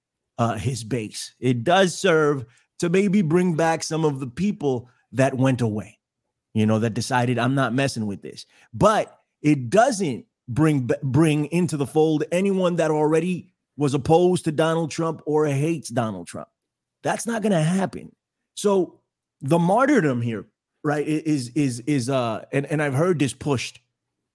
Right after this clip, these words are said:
in the mainstream. I think Lindsey Graham came out and said something. Um,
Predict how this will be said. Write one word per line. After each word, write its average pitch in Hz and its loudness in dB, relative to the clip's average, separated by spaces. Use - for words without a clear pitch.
in 135 2
the 123 2
mainstream. 123 0
I 127 -2
think 143 0
Lindsey 135 0
Graham 131 -2
came 120 -2
out 120 -2
and 113 -4
said 123 -6
something. 113 -6
Um, 104 -4